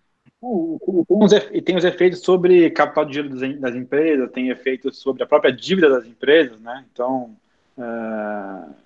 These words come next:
isso também ajuda muito, né? Você ter uma, um, uma Selic de quatro, uma Selic de dois, né? Se você tem alguma dívida indexada à C D I, que é grande parte do que a gente vê na economia, né?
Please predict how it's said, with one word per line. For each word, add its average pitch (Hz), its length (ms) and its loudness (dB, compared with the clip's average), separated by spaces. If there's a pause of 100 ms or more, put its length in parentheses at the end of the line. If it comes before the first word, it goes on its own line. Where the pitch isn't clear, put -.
isso - 160 -10
também 131 220 2
ajuda 139 260 4
muito, 139 300 0
né? 131 100 0
Você 123 240 -2
ter 139 160 -2
uma, 123 380 -2
um, 123 200 -6
uma 135 140 -4
Selic 123 340 -2
de 117 140 -2
quatro, 113 420 2
uma 120 80 -8
Selic 120 240 -12
de 117 120 -18
dois, 139 500 2
né? 120 320 -16
Se - 180 -20
você 117 200 -12
tem 147 160 0
alguma 139 180 0
dívida 127 300 -4
indexada 127 360 -2
à 127 40 -6
C 135 100 -8
D 127 200 0
I, - 20 0
que 139 100 -4
é 117 40 0
grande 123 280 -2
parte 120 320 -2
do 117 60 -10
que - 80 -12
a 120 40 -8
gente 113 240 -14
vê 113 160 -6
na 110 380 -14
economia, 123 500 -6
né? 113 100 -18